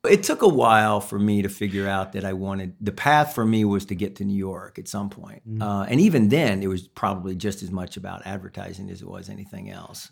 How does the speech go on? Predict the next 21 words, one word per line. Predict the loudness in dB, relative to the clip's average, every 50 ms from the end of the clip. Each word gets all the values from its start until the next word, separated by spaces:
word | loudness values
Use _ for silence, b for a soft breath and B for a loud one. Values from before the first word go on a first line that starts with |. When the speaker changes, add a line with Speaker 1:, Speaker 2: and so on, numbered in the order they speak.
| _
Speaker 2:
What | -12 -8 -6 -4 -2 2 4 6 4 4 4 4
led | 4 4 4 4
you | 4 2 2 2
to | 0 0 0 2
New | 2 4 4
York? | 4 4 4 2 2 0 0 0
Wa-, | 2 2 4 4 4
was | 2 2 2 2
it | 2 0 -2 -4
the | -2 -2 0 2
advertising | 0 0 0 -2 -4 -2 0 0 2 2 0 0 0 0
that | 0
got | 0 0 0 0 0
you | 0 0 2
to | 2 2 2 2 2
come | 0 0 2 2 4 4
here? | 4 2 2 0 B B B B B B B B B 0
Speaker 1:
I | 2 4 6
was | 6 6 6 4
in | 4 4 4
Memphis. | 4 2 2 2 4 4 4 4 2 -2 -8